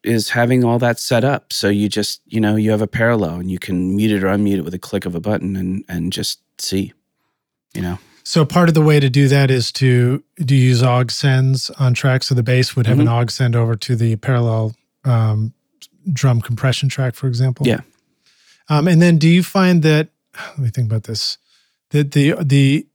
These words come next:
Speaker 2: parallel is, let's say there's a sub aux, a sub mix aux track for the drums,
Speaker 1: Mm-hmm.
Speaker 2: and then there's a sub mix aux track for the parallel compression. Um, do you, do those ever have the same input,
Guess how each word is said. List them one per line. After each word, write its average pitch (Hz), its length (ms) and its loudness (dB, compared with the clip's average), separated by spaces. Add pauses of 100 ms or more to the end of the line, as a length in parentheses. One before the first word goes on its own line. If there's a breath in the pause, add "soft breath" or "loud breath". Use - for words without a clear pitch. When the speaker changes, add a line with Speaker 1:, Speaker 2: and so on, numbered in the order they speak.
(240)
Speaker 2:
parallel 165 600 2 (100)
is, 165 480 -4
let's 180 280 2
say 190 100 2
there's 147 240 2
a 135 40 0
sub 135 460 0 (1200)
aux, 127 280 4 (560)
a 151 60 -4
sub 151 200 2
mix 135 240 0
aux 127 240 0 (360)
track 120 400 0
for 127 120 -4
the 117 100 0
drums, 117 580 -2
Speaker 1:
Mm-hmm. 110 220 -4 (320)
Speaker 2:
and 135 120 2
then 131 120 4
there's 120 220 2
a 120 80 0
sub 131 240 0
mix 120 340 -2
aux 127 200 -2
track 113 380 -4
for 123 140 -4
the 113 100 -2
parallel 117 680 0
compression. 120 640 -2 (960 soft breath)
Um, 123 380 2 (180)
do 147 100 2
you, 160 160 4
do 147 180 2
those 147 220 4
ever 143 160 2
have 131 160 0
the 127 120 0
same 139 360 0
input, 151 480 0